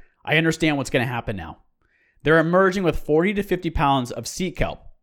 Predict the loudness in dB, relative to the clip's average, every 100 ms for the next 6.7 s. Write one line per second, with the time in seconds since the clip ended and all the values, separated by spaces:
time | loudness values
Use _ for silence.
0 | -2 0 2 0 -2 0 2 2 2 0
1 | 0 -6 -6 0 2 2 0 -2 -10 _
2 | -6 0 2 4 4 4 0 -4 -6 0
3 | 0 0 -4 -4 -2 -4 -4 -6 -10 -14
4 | -20 _ _ _ _ -4 -2 0 0 0
5 | -2 0 0 -2 -2 -2 -2 -4 -6 -8
6 | -6 -8 -10 -12 -14 -20